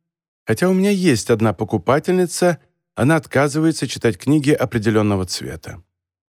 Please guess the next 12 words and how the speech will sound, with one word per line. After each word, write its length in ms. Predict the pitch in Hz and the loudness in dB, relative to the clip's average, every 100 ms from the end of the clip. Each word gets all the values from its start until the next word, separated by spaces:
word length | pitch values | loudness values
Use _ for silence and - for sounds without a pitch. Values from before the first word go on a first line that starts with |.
| _ | _
Вся 300 | - - 135 | -10 -2 0
гостиная 760 | 131 131 110 - - 160 156 143 | 0 -2 -4 -6 -2 2 2 2
была 200 | 117 139 | 0 -2
в 100 | 123 | -4
трех 360 | - 139 143 - | -2 0 0 -2
цветах: 680 | - 131 - 139 104 - _ _ _ _ | -8 -6 0 0 0 -8 _ _ _ _
черном, 500 | - 160 170 147 113 | -2 2 2 2 0
белом 380 | 95 131 151 135 | 0 2 2 0
и 180 | - 123 | -4 -8
красном. 720 | - 101 95 - - - _ _ _ _ _ _ _ _ _ | -4 -2 -2 -4 -12 -18 _ _ _ _ _ _ _ _ _
Только 340 | - 165 - 170 | 2 2 2 -2
фильмы, 600 | - 196 160 117 98 | 0 0 2 2 0